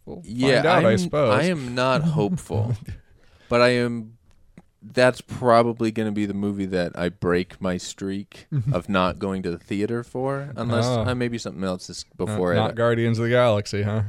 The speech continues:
Speaker 2: I do wanna see that,
Speaker 1: <laughs>
Speaker 2: but I don't know that I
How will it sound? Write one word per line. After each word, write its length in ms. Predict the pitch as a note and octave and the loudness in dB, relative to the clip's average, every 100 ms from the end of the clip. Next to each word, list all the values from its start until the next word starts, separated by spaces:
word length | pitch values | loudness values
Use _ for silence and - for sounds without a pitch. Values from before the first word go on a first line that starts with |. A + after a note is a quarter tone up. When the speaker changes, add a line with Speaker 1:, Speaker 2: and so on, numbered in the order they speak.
| A2+ | -4
Speaker 2:
I 80 | D3+ | -6
do 180 | F3+ E3+ | -2 0
wanna 240 | D3+ B2 | 0 -2
see 200 | - A#2+ | -2 0
that, 400 | G2+ F2+ A2 A#2 | 2 2 2 2
Speaker 1:
<laughs> 0 | |
Speaker 2:
but 300 | A2+ G2 F#2+ - - - - | 2 2 0 -4 -10 -8 -8
I 100 | A#2+ | -6
don't 260 | C3+ C#3+ B2 | -6 -8 -6
know 300 | B2+ D3+ C#3 | -6 -6 -6
that 160 | A#2+ | -6
I 140 | A2 | -6